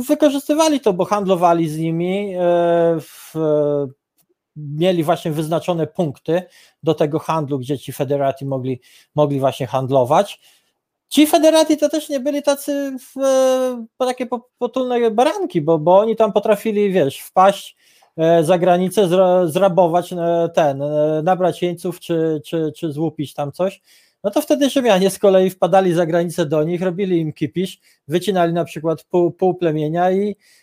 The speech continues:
i znowu był spokój na jakiś czas, znowu dobre stosunki, handel i tak dalej, i tak dalej. I to się, i trwa-, to trwało tamte kilkaset lat.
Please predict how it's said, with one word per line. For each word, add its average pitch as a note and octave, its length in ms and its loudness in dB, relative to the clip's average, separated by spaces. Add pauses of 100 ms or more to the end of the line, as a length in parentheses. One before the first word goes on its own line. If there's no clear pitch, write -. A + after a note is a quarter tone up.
(100)
i F#3 60 2
znowu A3 360 2
był D#3+ 160 0
spokój F3+ 460 0
na F3+ 120 0
jakiś F3+ 300 -4
czas, G3+ 280 2
znowu D#3+ 420 -2
dobre D3+ 260 -2
stosunki, F3 460 -8
handel E3 480 0
i D#3 60 -6
tak D#3 180 -6
dalej, C3 260 -4
i D#3 40 -10
tak B3 140 -4
dalej. C3 300 -2
I C3 40 -12
to E3 140 -6
się, F#3 200 -6 (540)
i D3+ 80 -4
trwa-, F3+ 280 -4
to G3+ 120 2
trwało G3+ 320 2
tamte G3+ 300 -4
kilkaset G3 480 -6
lat. B2+ 340 -4